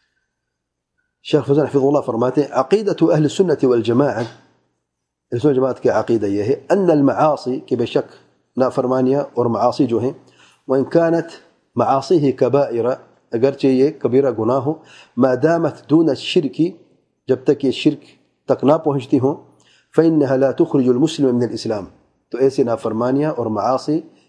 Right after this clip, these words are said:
کسی مسلمان کو دائرہ اسلام سے خارج نہیں کرتی۔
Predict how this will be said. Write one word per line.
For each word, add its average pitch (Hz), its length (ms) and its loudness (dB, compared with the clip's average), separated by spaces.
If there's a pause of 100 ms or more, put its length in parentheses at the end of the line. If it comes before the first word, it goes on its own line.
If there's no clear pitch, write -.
(160)
کسی 127 200 -4
مسلمان 120 480 -2
کو 131 120 -4
دائرہ 117 200 0
اسلام 120 280 -4
سے 117 120 -4
خارج 113 300 -2
نہیں 110 200 0
کرتی۔ 156 360 0